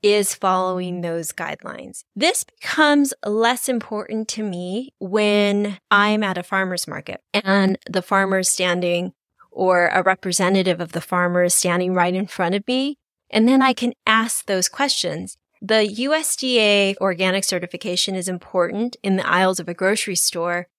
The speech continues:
when nobody is there for me to ask the questions, right? But if I'm at a farmer's market, and this is why, another reason why farmers markets are important is because you can ask those questions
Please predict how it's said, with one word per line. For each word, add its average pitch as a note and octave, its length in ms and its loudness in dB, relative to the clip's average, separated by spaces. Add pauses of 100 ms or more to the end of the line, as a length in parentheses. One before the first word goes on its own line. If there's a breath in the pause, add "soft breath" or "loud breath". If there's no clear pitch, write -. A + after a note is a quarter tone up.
(220 soft breath)
when A3+ 260 4
nobody B3 420 2
is F#3 140 -2
there F#3 240 2
for F#3 160 -10
me E3+ 160 -6
to - 60 -8 (360)
ask - 300 -6
the F3+ 80 -4
questions, - 880 -6
right? F3 240 0 (100)
But G#3+ 140 2
if A3+ 100 0
I'm B3+ 200 2
at C#4 80 2
a C4+ 60 0
farmer's C4+ 400 2
market, G3+ 260 -2
and - 100 -8
this G3+ 80 -2
is - 60 -6
why, G3+ 280 -2 (360)
another B3 400 4
reason D#3 420 -4
why D3+ 160 -4
farmers E3 560 -4
markets F3+ 460 -2
are F3+ 120 2
important F#3 520 -4 (100)
is C4+ 180 -2
because B3+ 340 -4
you A#3 80 -6
can A3 600 2 (160)
ask F#3 500 0
those F3+ 300 -2
questions - 800 -6